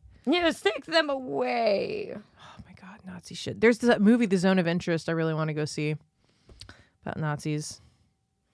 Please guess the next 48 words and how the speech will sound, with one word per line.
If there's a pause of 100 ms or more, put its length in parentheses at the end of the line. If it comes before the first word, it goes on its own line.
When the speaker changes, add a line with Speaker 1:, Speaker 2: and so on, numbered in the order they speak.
(1160)
Speaker 2:
Till
Lindemann's
father
was
a
Nazi. (140)
Found
that
out.
Speaker 1:
Mm-hmm. (120)
Speaker 2:
It's
great
in
Wikipedia
'cause
it
just
says, (160)
"Was
a
member
of
the
German
army."
Well,
what
years
was
he
a
member
Speaker 1:
What
Speaker 2:
of
the
German
Speaker 1:
years
was
Speaker 2:
<laughs>
army?
Speaker 1:
that?
Speaker 2:
Yeah. (380)
Interesting.
And
his
dad
is
a,